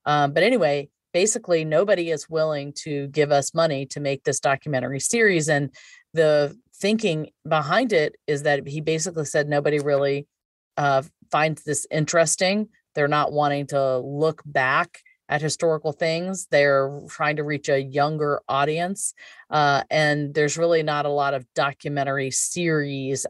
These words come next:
out there. Um, and I, I started thinking about, there's tons of documentary series. And when I was going through and trying to find, you know, World War Two documentary series,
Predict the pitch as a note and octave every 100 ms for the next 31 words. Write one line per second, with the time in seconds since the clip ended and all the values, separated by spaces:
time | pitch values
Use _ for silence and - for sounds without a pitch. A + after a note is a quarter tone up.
0 | - F3 - B2+ A#2+ B2 E3 _ _ -
1 | - _ - D3 C#3 C3+ C3 C3+ - _
2 | _ _ - E3 D#3+ D#3+ - - E3+ E3
3 | - E3 - G3+ G#3 F3+ F#3+ F3 E3+ D#3+
4 | C#3+ C#3 C3 - _ _ - E3 F#3 F3+
5 | - B3 D4 B3 F3 C#3 - D3+ C#3 C#3
6 | C3+ - C#3+ C3 A#2+ A#2+ - - - -
7 | D3+ D#3+ D#3 D3+ C#3+ - - D#3 D#3+ D3+
8 | D#3 D#3+ D3+ - D#3 D3+ C#3+ - C#3+ C#3
9 | C#3 B2+ - _ _ _ D3+ C3+ B2+ C3
10 | D3 D3 C#3+ D3 C#3 - E3 D3 C3+ C3
11 | - D3 C3+ C#3 - D3 C#3 D#3 F3+